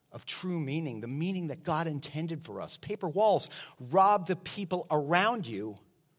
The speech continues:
of you. So between now and next week, start paying attention to any paper walls that you might have.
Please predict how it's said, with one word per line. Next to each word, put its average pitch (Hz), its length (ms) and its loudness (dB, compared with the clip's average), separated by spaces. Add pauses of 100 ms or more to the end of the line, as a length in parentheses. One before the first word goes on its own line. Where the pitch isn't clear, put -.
(340)
of 269 240 2
you. - 200 -16 (1600)
So - 140 0
between 151 300 0
now 165 200 8
and 160 80 2
next 151 240 0
week, 156 120 -2
start - 200 -4
paying 139 240 -4
attention 139 480 -4
to 123 120 -6
any 127 140 -6
paper 139 360 -8
walls 120 460 0
that - 120 -10
you 95 80 -10
might 80 240 -10
have. - 220 -14